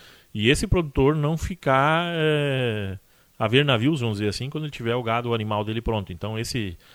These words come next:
essa, eh, esse compromisso a gente tem que ter com ele. Se ele vai produzir pra Cotriel, a gente, de uma forma ou de outra, a gente tem que absorver essa produção, né?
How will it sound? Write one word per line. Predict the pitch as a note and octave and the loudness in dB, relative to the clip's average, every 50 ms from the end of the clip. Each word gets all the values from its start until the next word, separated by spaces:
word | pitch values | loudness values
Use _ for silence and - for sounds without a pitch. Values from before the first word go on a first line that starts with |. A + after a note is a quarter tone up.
| - - - _ _ _ - | -20 -20 -20 _ _ _ -10
essa, | G#2+ G#2 - B2 | -8 -6 -4 -2
eh, | A2+ G#2 G#2 - G2+ G#2+ G#2+ G#2 G2 F#2+ F2+ F2+ F2+ | -2 -2 -2 -4 -4 -4 -4 -4 -4 -4 -4 -6 -6
esse | - - A#2+ | -6 -6 0
compromisso | - C#3 C#3 - C3 A#2 A#2 C3 E3+ E3+ - D#3+ | 2 4 8 8 8 8 8 4 2 0 0 -2
a | A#2+ | -2
gente | A2+ A#2 A2+ | -2 -4 -4
tem | - A#2 A2 G#2+ | -4 -6 -6 -6
que | - G2+ | -6 -6
ter | - A2+ G2+ | -6 -6 -6
com | - G#2+ F#2+ F#2 | -4 -6 -6 -4
ele. | F2+ E2+ E2 E2 | -4 -6 -6 -8
Se | - - B2 | -8 -8 -6
ele | C#3 C3+ | -4 -2
vai | A#2+ C3 B2+ | -2 -2 0
produzir | - - A#2+ G#2+ G2+ F#2+ F2+ G2 G#2 G#2 | 0 0 0 0 -2 -4 -4 -4 -4 -2
pra | - - G#2 | -2 -2 -2
Cotriel, | - - G2+ - - F#2+ G2 C3+ E3 C3 | -2 -6 -8 -8 -6 -4 -4 -4 -2 -4
a | |
gente, | G2+ G2+ G#2+ G#2 | -4 -4 -6 -6
de | - A2+ | -6 -6
uma | A2 G#2+ F#2+ | -6 -6 -6
forma | - - G#2 G#2+ G#2+ G#2 | -6 -4 -4 -4 -2 -4
ou | G2 | -4
de | G2 F#2 | -4 -4
outra, | G2 G2+ - G#2+ | -4 -6 -6 -8
a | |
gente | A#2+ B2+ - B2+ | -10 -10 -10 -10
tem | - A2+ G#2+ | -8 -8 -8
que | - A2+ | -6 -6
absorver | G#2 - - A#2 G#2 F#2+ G2+ | -8 -6 -6 -6 -4 -4 -4
essa | G2 - A#2 | -6 -6 -8
produção, | - - A2+ A2 - - A2 G2 F2+ F2 | -8 -8 -10 -10 -8 -8 -6 -6 -6 -6
né? | F2 F2 | -8 -10